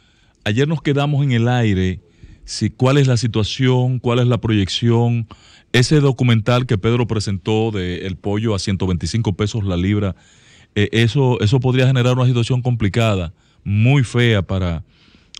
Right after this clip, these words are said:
para todos, no solamente para el gobierno, para todos podría estar complicando la situación. Vamos a ver si Juan Lucas Alba, nuestro amigo, admirado amigo, viejo amigo Juan Lucas Alba, que es de los líderes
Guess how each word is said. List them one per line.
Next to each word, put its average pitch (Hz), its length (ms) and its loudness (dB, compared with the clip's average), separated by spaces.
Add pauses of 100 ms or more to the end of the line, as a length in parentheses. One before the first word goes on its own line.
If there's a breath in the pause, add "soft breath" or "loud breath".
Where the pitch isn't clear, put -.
para 110 180 2
todos, 98 480 -2
no 110 140 -2
solamente 156 400 -2
para 131 160 -4
el 113 60 -4
gobierno, 95 360 -2
para 104 220 -4
todos 90 440 -2 (440 soft breath)
podría 95 320 0
estar 110 280 -2
complicando 98 800 -2 (380 soft breath)
la 92 180 0
situación. 90 680 -2
Vamos 127 240 0
a 123 40 2
ver 127 120 0
si 117 340 2
Juan 107 180 2
Lucas 117 520 0 (320 soft breath)
Alba, 135 360 0
nuestro 110 300 0
amigo, 139 340 2
admirado 135 380 0
amigo, 127 480 0 (460 soft breath)
viejo 131 280 0
amigo 135 300 0
Juan 127 160 0
Lucas 135 400 -2
Alba, 120 320 -2
que 107 80 -6
es 107 80 -6
de 117 160 -4
los 98 120 -4
líderes 113 540 -2